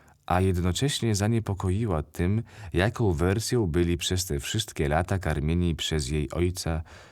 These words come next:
sąsiedzi i rodzina. „Nadal uważam, że zrobiłam dobrze, że dobre było to, co mu powiedziałam. No może”,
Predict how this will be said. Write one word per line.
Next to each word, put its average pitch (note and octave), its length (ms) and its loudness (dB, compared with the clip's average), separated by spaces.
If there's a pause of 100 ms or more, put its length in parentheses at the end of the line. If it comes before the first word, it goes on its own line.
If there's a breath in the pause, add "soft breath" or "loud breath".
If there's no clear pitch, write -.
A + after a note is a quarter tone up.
sąsiedzi D#2 720 0
i D2+ 80 0
rodzina. C2 580 -4 (760)
„Nadal F2+ 300 4
uważam, F2+ 520 2
że D#2+ 260 0
zrobiłam E2 420 0
dobrze, D2+ 420 -2 (200)
że D#2+ 180 0
dobre G2+ 240 2
było D#2+ 220 2
to, E2 220 0
co - 140 -4
mu D#2+ 120 0
powiedziałam. C#2 720 -4 (800 loud breath)
No E2 280 0
może”, D#2+ 680 0